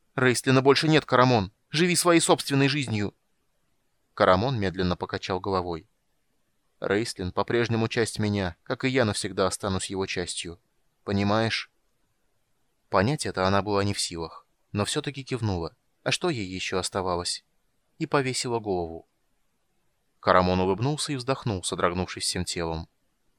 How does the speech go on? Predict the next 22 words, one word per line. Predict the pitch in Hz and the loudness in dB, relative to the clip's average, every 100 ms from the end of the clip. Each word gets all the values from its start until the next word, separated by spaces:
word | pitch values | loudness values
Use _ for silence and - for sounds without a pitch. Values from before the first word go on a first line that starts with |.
| _ 98 | _ -4
Взял | 95 90 | 0 0
девушку | 95 90 - 98 | 2 -2 -2 -6
за | 92 | -4
подбородок | 104 101 104 147 101 - | -6 -2 0 0 -4 -2
и | |
заставил | 117 - 170 151 | -2 0 -2 -2
поднять | 143 147 135 135 | -2 -2 0 -4
голову. | 120 98 82 80 - _ _ _ _ _ _ | -2 -4 -4 -6 -14 _ _ _ _ _ _
"Какие | - - 98 | -8 -6 -6
чудесные | 92 117 127 - 123 | -6 -4 -4 -2 0
у | 117 | 0
неё | 113 110 | 0 -2
глаза!" — | 107 101 98 85 | 0 -2 -2 -4
подумалось | - 87 90 85 82 - | -4 -4 -2 -2 -4 -4
ему. | 87 82 - _ _ _ - | -4 -6 -10 _ _ _ -10
Зелёные | 107 101 95 92 | -4 0 2 2
с | - | -2
карим. | - 90 87 85 _ _ _ _ _ - | -4 -6 -6 -10 _ _ _ _ _ -20
В | 92 | -2
глазах | 98 95 123 | 0 0 -4
стояли | - 98 92 92 | -4 -4 -2 -4
слёзы. | - 92 87 85 | -6 -6 -8 -8